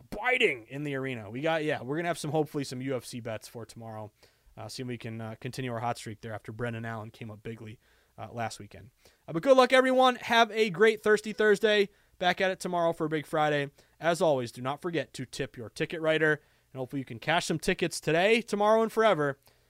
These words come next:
As my boss, the wise man of VSiN, likes to say, "The Godfather, that's what it's all about." Have a great day, everyone.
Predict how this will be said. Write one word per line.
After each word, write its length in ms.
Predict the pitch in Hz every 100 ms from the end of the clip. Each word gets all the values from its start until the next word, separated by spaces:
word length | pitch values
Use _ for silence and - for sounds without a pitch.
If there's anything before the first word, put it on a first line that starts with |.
| _
As 140 | 120
my 140 | 147 156
boss, 340 | 175 165 -
the 80 | 131
wise 260 | 131 143 151
man 140 | 160
of 100 | 135
VSiN, 280 | 170 - 123
likes 180 | 120 -
to 60 | -
say, 140 | 127
"The 80 | 123
Godfather, 720 | 160 190 180 147 135 127 120 _ _ _ _
that's 220 | 120 110
what 100 | 120
it's 140 | 110 104
all 100 | 101
about." 300 | 104 - - _ _ _ _ _ _
Have 160 | 180 180
a 40 |
great 200 | 160 139
day, 100 | 143
everyone. 360 | 127 127 123